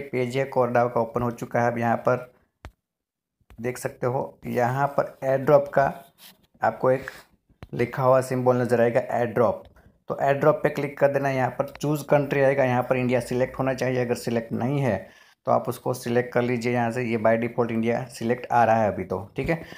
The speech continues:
अब नीचे लिखा है कन्फर्म, कन्फर्म पे क्लिक कर देना है। ये यहाँ है हमारा कन्फर्म, कन्फर्म पे क्लिक कर देंगे तो यहाँ पर MetaMask लिखा आ चुका है, इसको हम सिलेक्ट कर लेना है MetaMask को। और MetaMask को सिलेक्ट करने के बाद कनेक्ट पे क्लिक कर देना है।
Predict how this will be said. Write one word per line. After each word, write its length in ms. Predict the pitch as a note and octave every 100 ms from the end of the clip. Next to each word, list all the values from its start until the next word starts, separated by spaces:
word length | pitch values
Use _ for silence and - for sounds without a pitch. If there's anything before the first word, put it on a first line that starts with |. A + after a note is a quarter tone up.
| - -
अब 120 | B2
नीचे 220 | A2 D3
लिखा 220 | C#3 C#3
है 80 | C3+
कन्फर्म, 500 | C3+ A#2+ B2 D3 D3+ D3
कन्फर्म 420 | A#2 A2+ A#2+ A#2
पे 140 | A#2
क्लिक 240 | - A#2+ -
कर 80 | B2
देना 240 | C3 C3
है। 180 | B2+ B2
ये 160 | A#2 A2+
यहाँ 280 | A2 G#2+ F#2+
है 140 | G2
हमारा 280 | G#2 G2+ F#2+
कन्फर्म, 520 | - G#2+ A2+ C#3+ E3 F3+ - - - _ _ _
कन्फर्म 340 | C3 C3+ D#3 D3+
पे 140 | D3+
क्लिक 260 | D3+ - -
कर 140 | C3+
देंगे 340 | C3+ C#3 C#3+ D#3 - -
तो 80 |
यहाँ 140 | A#2 B2
पर 200 | C3 B2+
MetaMask 500 | A#2+ C3 C3 B2+ -
लिखा 300 | A#2+ - B2
आ 40 | A#2+
चुका 280 | B2+ B2 A#2+
है, 60 |
इसको 260 | B2 - C3
हम 60 | B2
सिलेक्ट 600 | - A2+ - C3 C#3 C#3
कर 120 | B2+
लेना 200 | B2+ B2+
है 120 | B2
MetaMask 460 | A2+ B2 B2 A#2 -
को। 260 | C3 D#3 - - - _ _
और 140 | B2+ A#2+
MetaMask 460 | B2+ D#3 D3 C#3+ -
को 120 | C#3+
सिलेक्ट 320 | C#3 C3+ C#3
करने 200 | C3 C3
के 100 | C3+
बाद 260 | C3 C#3 -
कनेक्ट 380 | C3+ D3 D3 -
पे 80 | C#3
क्लिक 260 | A#2+ A2+
कर 80 | A2
देना 220 | F#2 F2+ F#2+
है। 220 | F#2+